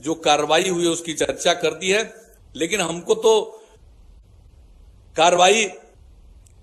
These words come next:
करना है। लोगों को ये भी तो बता दीजिए, गांधी जी का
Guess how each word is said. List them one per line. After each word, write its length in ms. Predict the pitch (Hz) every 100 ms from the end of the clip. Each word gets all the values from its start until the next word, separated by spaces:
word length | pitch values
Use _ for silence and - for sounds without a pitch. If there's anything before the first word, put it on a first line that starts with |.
| - - - - - - - _ - - - - -
करना 360 | 160 196 226
है। 260 | 214 233 220
लोगों 260 | 190 165
को 120 | 226 185
ये 180 | 185
भी 140 | 175 240
तो 120 | 233
बता 340 | 190 196 202
दीजिए, 320 | 220 190 185 220
गांधी 380 | 180 185 185
जी 160 | 202 180
का 480 | 175 208 185 -